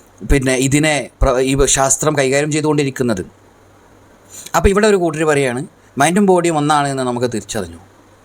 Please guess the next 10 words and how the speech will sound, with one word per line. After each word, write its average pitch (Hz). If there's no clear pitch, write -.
യഥാർത്ഥത്തിൽ 202
പച്ചക്കളവാണ്, 190
ഇത് 175
ശാസ്ത്രമല്ല, 170
ഇത് 170
യഥാർത്ഥത്തിൽ 180
കപടശാസ്ത്രമാണ്. 160
ഇവർ 202
യഥാർത്ഥത്തിൽ 185
കപടശാസ്ത്ര 190